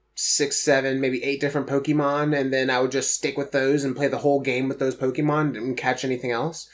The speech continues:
But in this game, it's kind of, like, encouraged me to catch everything.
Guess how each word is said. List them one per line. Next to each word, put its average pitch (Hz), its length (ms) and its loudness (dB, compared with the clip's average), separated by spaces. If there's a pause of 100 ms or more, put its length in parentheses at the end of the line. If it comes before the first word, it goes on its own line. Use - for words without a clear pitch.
(400)
But 131 140 0
in 131 60 -2
this 139 180 4
game, 165 260 4
it's 131 120 -2
kind 139 260 2
of, 123 100 -4
like, 131 220 0
encouraged 131 600 -2
me 170 280 6
to 143 180 0
catch 127 480 0 (540)
everything. 180 640 4